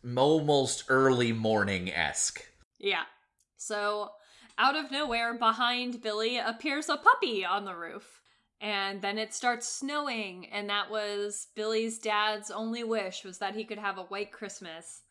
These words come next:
Speaker 2: And then, uh, asshole dad is having his Scrooge door-to-door spreading cheer moment. He goes to everyone's apartment and tells them that they are all paid in full,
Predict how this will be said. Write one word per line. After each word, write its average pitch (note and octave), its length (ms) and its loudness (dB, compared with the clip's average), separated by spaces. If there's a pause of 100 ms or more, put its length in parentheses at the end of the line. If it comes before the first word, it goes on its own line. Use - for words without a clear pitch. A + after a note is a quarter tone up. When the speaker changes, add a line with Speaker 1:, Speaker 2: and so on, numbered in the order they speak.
(340)
Speaker 2:
And A3 200 -2
then, A3+ 320 0
uh, A3+ 180 -2 (300)
asshole B3 440 2
dad A3 440 4
is G3+ 180 -6
having B3 360 0
his F#4 260 0
Scrooge A#3 500 -4
door-to-door G#3+ 680 -4
spreading G#3 460 -6
cheer G3 300 -6
moment. F#3+ 480 -8 (280)
He B3 180 -6
goes A#3 440 -4
to A3+ 220 -6 (100)
everyone's E4 420 0
apartment C4 760 -4
and G#3+ 120 -8
tells B3 340 0
them A3+ 260 -2
that G#3 140 -6
they A3 120 0
are G#3+ 100 2
all A3+ 360 2
paid D4+ 420 -4
in B3 280 -4
full, F#3 640 -6